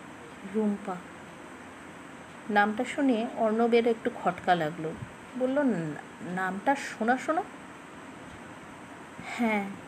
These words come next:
কিছুদিন আগেই আমার নামে যে কেসটা চলছিল, রেপ কেস, সেখানে।"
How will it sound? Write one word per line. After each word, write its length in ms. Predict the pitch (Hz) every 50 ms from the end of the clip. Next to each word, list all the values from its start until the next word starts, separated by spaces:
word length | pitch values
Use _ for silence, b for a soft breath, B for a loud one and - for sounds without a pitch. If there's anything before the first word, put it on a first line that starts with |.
| - - - - - - -
কিছুদিন 420 | 226 220 - - 226 233 226 214
আগেই 400 | 196 190 185 180 - 208 208 208 208 - - - - - - - - - - - 233 220
আমার 260 | 214 196 196 196 196 196
নামে 420 | 196 196 190 185 185 185 185 190 -
যে 80 | - 202 - - -
কেসটা 440 | 208 190 180 - - - - 196 196 190 -
চলছিল, 480 | - 208 180 180 180 - - - 202 196 - 320 - - - - - - - - - - - - - - - 214 196
রেপ 340 | 208 202 196 - - - -
কেস, 300 | 240 254 269 - - - - - - - - - - - - - - - - - - - - - - -
সেখানে।" 320 | - 185 180 - 196 180